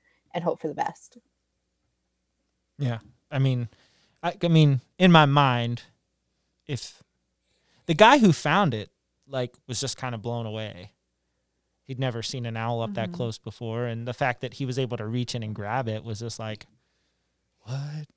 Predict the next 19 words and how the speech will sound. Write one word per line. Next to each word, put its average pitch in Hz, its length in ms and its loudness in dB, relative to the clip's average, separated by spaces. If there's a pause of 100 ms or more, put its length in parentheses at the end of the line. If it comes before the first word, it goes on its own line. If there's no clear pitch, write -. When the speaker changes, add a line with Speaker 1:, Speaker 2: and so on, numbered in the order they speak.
Speaker 3:
Yeah. 180 500 -4
Speaker 2:
<laughs> - 60 -20 (480)
So 127 360 -2
obviously 170 320 2
it 131 40 -10
was 127 80 -4
scared 117 440 -4
and 110 80 -6
stressed 110 320 -10
out, 107 200 -12
but 110 160 -12 (1160)
that 160 160 -2
gives 135 160 -4
me 135 120 -6
a 127 40 -4
little 107 180 -6
bit 107 120 -6
of 104 80 -10
comfort 117 400 -8